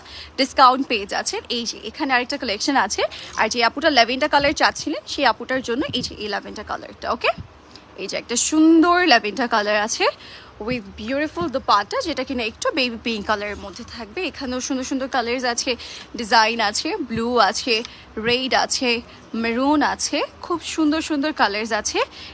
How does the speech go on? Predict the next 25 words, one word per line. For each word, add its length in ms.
এই 160
সাইডেও 340
আমরা 220
অনেকগুলো 460
কালার 300
পাবো। 280
কি 220
এই 120
অরেঞ্জটা 500
দেখেন 340
কি 120
সুন্দর, 480
অনেক 420
কালার্স 400
আছে, 260
ঠিক 180
আছে? 200
স্টোরে 380
আমরা 320
অনেক, 340
আহ, 380
সুন্দর 260
সুন্দর 220
কালেকশন 560
পাবো। 300